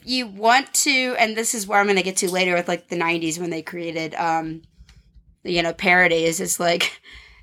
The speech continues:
if you do these things, you're going to die in a horror movie. So, anyway, Halloween was released then, and that was just kind of a staple, um, because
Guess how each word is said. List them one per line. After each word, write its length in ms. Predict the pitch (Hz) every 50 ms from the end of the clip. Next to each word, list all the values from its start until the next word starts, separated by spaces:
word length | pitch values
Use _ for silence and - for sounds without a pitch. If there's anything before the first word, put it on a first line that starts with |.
| _
if 160 | - 233 226 269
you 100 | 254 208
do 160 | 240 285 302
these 220 | 247 277 254 254
things, 240 | - 240 240 233 190
you're 100 | 190 180
going 260 | 196 214 208 208 196
to 100 | 190 -
die 260 | - 180 165 165 165
in 100 | 165 165
a 40 | 160
horror 200 | 160 165 160 160
movie. 440 | 160 147 135 - - 170 190 196 190 _ _ - - - - - _ -
So, 480 | - - 240 226 214 202 190 180 190 - _ _ _ _ _ _ _ _ _ _ _ _ _ _ _ _ _ - - -
anyway, 720 | 233 247 247 226 220 208 196 196 190 196 190 190 - _ _ _ _ _ _ _ _ _ -
Halloween 500 | 202 214 220 226 233 226 220 220 220 220
was 200 | 208 202 185 214
released 400 | 202 196 196 196 190 190 - -
then, 400 | 196 190 185 185 185 185 185 190 - - - _ -
and 180 | 185 185 196 196
that 200 | 190 196 202 202
was 140 | 208 196 -
just 160 | 208 196 -
kind 200 | - 190 180 190
of 60 | 247
a 80 | 262 -
staple, 720 | - - - - 170 175 170 - - 139 139 139 131 - _ _ _ _ _ _ _ _ _ -
um, 420 | 170 175 165 160 165 160 160 - _ _ _ _ _ -
because 360 | 190 190 - 196 175 175